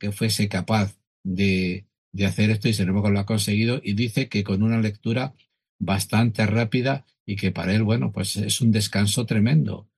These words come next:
porque cuando empezó a ver poco, pues el, el esfuerzo que tenía era insuficiente para sus propias lecturas, ¿no?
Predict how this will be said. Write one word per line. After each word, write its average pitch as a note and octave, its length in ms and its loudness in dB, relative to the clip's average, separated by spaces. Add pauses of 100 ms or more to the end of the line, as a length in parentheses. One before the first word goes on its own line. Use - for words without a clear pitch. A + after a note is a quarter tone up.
(460)
porque F#2+ 680 0
cuando F#2+ 280 4
empezó G2 300 -2
a G#2+ 80 4
ver G#2+ 220 2
poco, A#2+ 440 0
pues G2+ 320 -2
el, G2+ 360 -2
el G2 260 0
esfuerzo G#2 540 0
que G#2+ 80 2
tenía A2+ 500 2 (320)
era A2 240 2
insuficiente G#2+ 880 0 (220)
para F#2+ 160 -4
sus G2 180 -2
propias G2 380 -4
lecturas, D#2+ 520 -6
¿no? F#2+ 280 -4